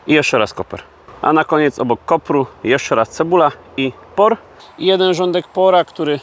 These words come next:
ten por nie jest jakiś, nie jest jakiś bardzo ładny, ale go pokażę, bo pokazuje wszystko. I z tej strony sobie go zobaczcie. Jeden rządek pora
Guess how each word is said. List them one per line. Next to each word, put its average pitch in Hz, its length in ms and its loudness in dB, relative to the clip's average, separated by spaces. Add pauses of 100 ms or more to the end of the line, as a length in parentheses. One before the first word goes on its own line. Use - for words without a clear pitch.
(160)
ten 139 160 -6
por 147 240 -2
nie 147 140 -2
jest 135 140 -2
jakiś, - 380 -4 (880)
nie 135 120 0
jest 127 140 0
jakiś 117 260 -4
bardzo 110 360 0
ładny, 147 300 0
ale 160 240 0
go 113 220 -2 (300)
pokażę, 135 460 0
bo 101 220 -6 (280)
pokazuje 98 500 -6
wszystko. - 500 -10 (680)
I 120 60 -6
z - 80 -4
tej 143 180 0
strony 127 340 -2
sobie 113 280 -4
go 110 120 -4
zobaczcie. 120 540 -2 (140)
Jeden 139 340 -2
rządek 117 320 -6
pora 131 340 0